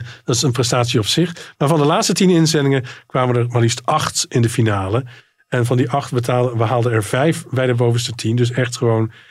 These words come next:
weet je, in Noorwegen, dan moet je echt even denken van, "Oh, maar dat kan wel wat zijn." Eh, de achtentwintigjarige Tix, eh, wordt naar Rotterdam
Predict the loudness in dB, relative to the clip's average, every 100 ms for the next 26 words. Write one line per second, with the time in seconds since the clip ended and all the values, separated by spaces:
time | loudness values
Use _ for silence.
0 | _ -2 0 2 4 4 4 2 2 2
1 | 2 2 0 0 0 2 0 0 0 0
2 | -2 -6 -8 -4 -2 0 0 -2 -6 -12
3 | _ _ _ _ _ _ _ -2 0 2
4 | 2 2 2 4 4 2 0 -4 0 0
5 | 2 2 4 4 4 2 0 0 2 2
6 | 0 0 2 2 2 2 0